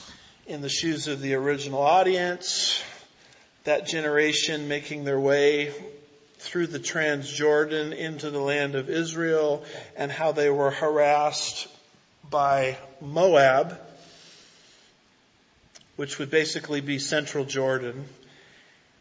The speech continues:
and Ammon, which would be northern Jordan.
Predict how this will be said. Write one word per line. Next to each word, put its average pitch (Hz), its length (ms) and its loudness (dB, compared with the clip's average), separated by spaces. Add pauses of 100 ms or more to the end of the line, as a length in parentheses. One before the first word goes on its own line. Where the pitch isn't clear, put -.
(340)
and 147 320 -6
Ammon, 180 500 2 (100)
which 143 220 -6
would 147 140 -8
be 143 100 -4
northern 143 560 -2
Jordan. 123 500 -4